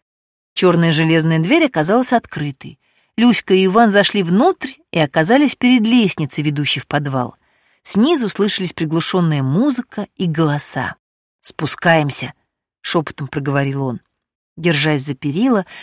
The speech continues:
они осторожно спустились по крутым ступенькам до самого низа.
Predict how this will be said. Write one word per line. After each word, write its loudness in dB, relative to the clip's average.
они 4
осторожно 2
спустились -4
по -20
крутым -4
ступенькам -2
до 2
самого 0
низа. -2